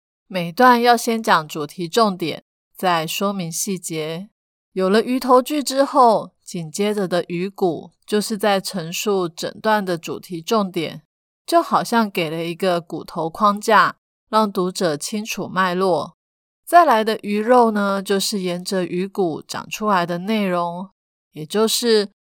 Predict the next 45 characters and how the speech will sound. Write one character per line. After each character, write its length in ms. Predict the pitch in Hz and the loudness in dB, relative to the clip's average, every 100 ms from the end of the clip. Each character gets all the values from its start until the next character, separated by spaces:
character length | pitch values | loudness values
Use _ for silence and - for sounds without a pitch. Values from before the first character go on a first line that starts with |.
| _ | _
支 240 | - 330 | 0 0
持 240 | 330 226 202 | 2 0 0
这 140 | 226 | 0
个 140 | 214 | 0
主 200 | 196 180 | -2 -4
题 260 | 160 - 165 | -6 -8 -6
的 280 | 170 170 160 | -2 -2 -2
内 220 | 175 190 | -4 -2
容 200 | 175 160 | -2 -4
细 280 | 165 - 185 | -8 -6 -8
节。 520 | 165 165 147 151 185 - _ _ _ _ | -6 -6 -6 -8 -12 -18 _ _ _ _
最 240 | - 330 311 | 2 6 6
后 480 | - 311 247 165 - | 6 8 8 6 -4
则 240 | - 156 | -12 -8
是 220 | - 190 | -6 -6
鱼 200 | - 160 | -6 -6
尾， 380 | 170 180 143 - _ _ _ _ | 0 0 0 -4 _ _ _ _
鱼 180 | 190 214 | 0 2
尾 240 | 226 180 | 2 0
也 120 | 175 | -2
很 240 | 196 202 - | -2 -4 -2
重 300 | 196 185 170 | -2 -2 0
要， 420 | 185 156 151 - _ _ _ _ | 2 4 2 -6 _ _ _ _
它 220 | - 214 | 0 0
呈 260 | - 180 | 0 -4
现 260 | 185 226 196 | -2 -2 -2
的 140 | 180 | -2
是 380 | 175 - 196 180 - _ _ | -2 0 -2 -2 -8 _ _
整 260 | - 180 151 | -6 -6 0
段 340 | 226 226 208 | 4 4 4
的 320 | 180 165 151 180 | 0 0 -2 -6
重 240 | - 185 180 | -6 -4 -2
要 200 | 175 165 | -2 -2
结 340 | - 165 151 | -8 -10 -6
论， 340 | 175 202 175 190 _ _ _ _ | 0 2 0 -4 _ _ _ _
可 140 | 320 | 2
以 40 | 311 | 6
让 340 | 311 320 277 | 8 6 6
读 240 | 214 196 | 2 2
者 280 | 214 208 165 | 2 0 0
先 240 | - 202 190 | -2 -4 -4
有 160 | 170 | -4
个 120 | 160 | -4
小 280 | 170 180 147 | -6 -4 -6
结， 560 | 147 - 160 156 170 | -8 -10 -6 -6 -6